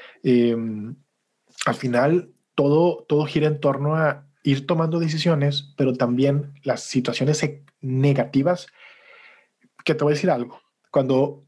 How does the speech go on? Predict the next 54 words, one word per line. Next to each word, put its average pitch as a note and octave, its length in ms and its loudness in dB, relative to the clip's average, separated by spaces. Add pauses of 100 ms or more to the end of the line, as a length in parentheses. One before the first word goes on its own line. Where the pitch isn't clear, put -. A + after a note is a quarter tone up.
(120)
tengo D3 200 0
oportunidad D#3 420 0
de C3 40 4
hablar C#3 160 2
con D#3 100 0
emprendedores, C3+ 480 2
y B2 100 4
eso - 180 -2
te C3+ 100 -2
lo, B2 220 -2
se - 120 -2
lo A#2 280 2
quiero C3+ 160 0
compartir B2+ 440 -2
a, C3+ 120 0
a, - 340 -8
a B2 60 -4
quien B2 120 -2
esté A2+ 160 -2
escuchando B2 640 -2 (380)
y B2+ 220 4
ha A#2 140 2
decidido C3 420 2
emprender B2+ 460 0
o C3+ 100 0
está - 360 -2
pensando C#3+ 380 0
si C#3 100 -4
emprender B2 280 -2
o C3 80 2
no, D3 360 -2 (140)
primer C#3+ 320 2
tip, A3+ 300 -2 (340)
emprende. C3 540 -4 (200)
Sí, - 460 0
si - 160 -2
tú - 80 -4
estás E3+ 220 -2
pensando F#3 520 0
si - 120 -6
emprender D3 340 2
o F3 60 0
no E3+ 80 0
emprender, E3 500 0 (180)
emprende. C#3 520 -2
O - 20 -20
sea, B2 160 0
eso C3 160 2
sí D#3+ 140 0
no D#3 80 4
hay D#3 80 2
vuelta C#3+ 380 0
de C3+ 80 2
hoja. - 280 -8